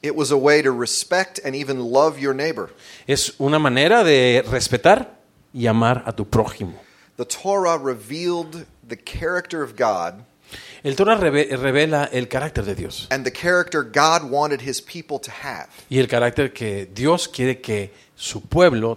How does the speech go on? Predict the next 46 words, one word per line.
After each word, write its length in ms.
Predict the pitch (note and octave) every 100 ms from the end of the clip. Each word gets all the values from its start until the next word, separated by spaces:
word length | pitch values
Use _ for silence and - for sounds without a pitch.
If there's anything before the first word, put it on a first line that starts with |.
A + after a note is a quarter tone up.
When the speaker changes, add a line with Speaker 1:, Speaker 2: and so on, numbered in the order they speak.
| -
Speaker 2:
tenga. 360 | F#3 D3 - - _ _ -
Speaker 1:
These 240 | C#3 C3+
laws 760 | C3 B2+ C#3 F#3+ F#3 B2+ C3 B2+
of 140 | C3
the 100 | B2
Old 200 | C3+ C3+
Testament 560 | C3+ G3+ G3 B2 F#2+ F#2 _ - -
Speaker 2:
Estas 260 | A2+ C#3+
leyes 440 | C3 D3+ C3+ B2+ A#2
del 180 | A#2 G2+
Antiguo 200 | G2+ A2
Testamento 540 | G#2+ A2 A#2 A2 G2
Speaker 1:
show 380 | F#2 - F3 F#3+
us 140 | F#3
the 100 | -
things 320 | D3+ D#3 D3 B2
God 300 | C3+ B2+ -
cares 300 | C3 G#2 F2+
about. 240 | D#2+ C2 - _ -
Speaker 2:
nos 340 | C3+ C#3 C3+ -
enseñan 440 | C#3+ F#3 F#3+ F#3
aquellas 400 | - - F3+ F3
cosas 320 | - E3 D#3+ -
que 80 |
están 220 | B2+ D#3 E3
en 80 | C3+
el 100 | B2+
corazón 380 | B2 A2+ D3
de 100 | C#3+
Dios. 340 | B2 C3+ B2 - _
Speaker 1:
They 100 | - A2+
show 200 | C#3+ C#3
us 100 | C#3
the 80 |
things 560 | C#3+ D3 C#3+ B2+ _ -
that 140 | C#3+ C#3 - -
upset 460 | C#3+ - G3+ G#3+
God. 220 | A2 E2+ C#2 _ _ _ - - -
Speaker 2:
Y 160 | A#2+ A2
también 320 | A2 G#2 B2
nos 140 | G#2+
enseñan 300 | G#2 C3+ C3
las 120 | G#2+ -
cosas 360 | A#2 B2+ -
que 180 | - G2+
enojan 540 | F#2+ A2 G#2+ - E2+